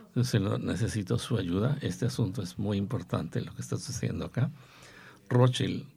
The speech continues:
Edmund Rothschild, el mismo que construyó las Moshavot en Israel, se, entonces se comunica con James Rothschild, su, su hermano de Londres. Y James de Rothschild, quien era un lord del Parlamento,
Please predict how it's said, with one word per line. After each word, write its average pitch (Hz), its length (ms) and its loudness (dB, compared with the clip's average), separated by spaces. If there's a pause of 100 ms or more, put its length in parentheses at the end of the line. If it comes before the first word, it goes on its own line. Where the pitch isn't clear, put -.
(500)
Edmund 104 460 2
Rothschild, 139 640 -2
el 85 100 -4
mismo 98 260 -4
que 101 120 -6
construyó 98 440 -4
las 92 280 -6
Moshavot 95 600 -4
en 92 100 -2
Israel, 113 480 -2 (840)
se, 104 420 0
entonces 104 480 0
se 98 520 -2 (480)
comunica 107 400 4
con 95 220 0
James 85 560 -2
Rothschild, 147 420 -2
su, 139 300 2 (1040)
su - 160 0
hermano 101 380 2
de 113 100 4
Londres. 131 560 2 (600)
Y 104 520 0 (360)
James 143 300 4
de 120 80 8
Rothschild, 95 400 -2
quien 98 140 0
era 95 120 0
un 95 280 -2
lord 90 260 2
del 95 160 -4
Parlamento, 120 640 2